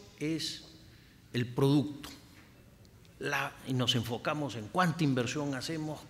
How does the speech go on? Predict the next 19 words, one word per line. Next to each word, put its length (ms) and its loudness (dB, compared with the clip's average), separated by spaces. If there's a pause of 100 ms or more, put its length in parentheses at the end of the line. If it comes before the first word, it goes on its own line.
(180)
qué 140 4
tan 220 2
capacitados 880 -2
están 380 -6
nuestros 360 -8
trabajadores, 760 -4
qué 200 -4
tan 320 0
productivos 680 -2
son. 120 -14 (360)
Esa 200 2
es 80 2
la 100 4
medición, 520 0 (220)
y 80 -6
esa 140 -6
medición 400 -4
está 260 -8
bien. 240 -6